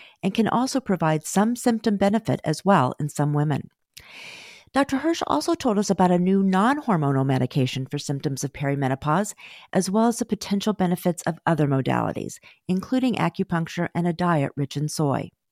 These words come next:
Lifestyle choices also contribute to well-being at this stage of life. A balanced diet, regular movement, and mental health awareness can all have a positive impact on the symptoms of perimenopause and, of course, health in general.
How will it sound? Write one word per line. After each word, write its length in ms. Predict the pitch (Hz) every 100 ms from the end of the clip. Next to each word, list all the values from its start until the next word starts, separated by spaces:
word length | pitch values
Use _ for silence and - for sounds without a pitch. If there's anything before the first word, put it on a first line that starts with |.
| _ _ - - - _ -
Lifestyle 540 | 147 160 - 196 185
choices 480 | - 196 185 202 202 - -
also 340 | 220 240 175
contribute 520 | 165 151 151 135 147
to 120 | -
well-being 480 | 147 139 - 156 143
at 100 | 135
this 140 | 139 -
stage 280 | 143 135
of 140 | 135 131
life. 260 | 131 113 - _ _ - - - _ -
A 80 | 175
balanced 460 | 165 185 262 254
diet, 320 | 226 196 196 -
regular 400 | 165 190 240 240
movement, 440 | 202 185 180 175 -
and 180 | 135 143
mental 280 | 165 226
health 260 | 202 220 214
awareness 580 | 185 190 208 226 143 -
can 180 | - 156 -
all 240 | 196 262
have 200 | 247 220
a 60 | 190
positive 560 | - 190 208 240 226 -
impact 520 | 214 220 160 131 - -
on 120 | 160
the 80 | 160
symptoms 440 | - 185 196 175
of 80 | -
perimenopause 840 | - 185 180 180 175 127 - - - - - -
and, 120 | 175
of 100 | 175
course, 320 | - 165 160
health 240 | - 147 -
in 80 | 143
general. 480 | 143 131 113 120